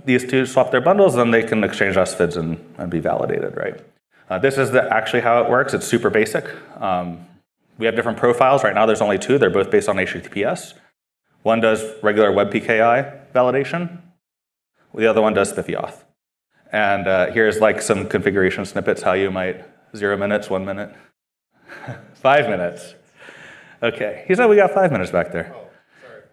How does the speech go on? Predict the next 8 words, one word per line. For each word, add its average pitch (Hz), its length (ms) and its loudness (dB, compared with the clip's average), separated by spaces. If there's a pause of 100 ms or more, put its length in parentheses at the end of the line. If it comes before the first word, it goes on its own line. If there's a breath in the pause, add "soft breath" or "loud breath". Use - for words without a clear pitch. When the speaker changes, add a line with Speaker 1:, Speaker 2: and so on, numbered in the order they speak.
(420)
Speaker 1:
So, 156 1400 0
<laughs> - 100 -18
so, 143 240 4
uh, 131 240 2
so 147 180 2
it, 151 80 0
it's, 165 360 0
it's 175 240 -4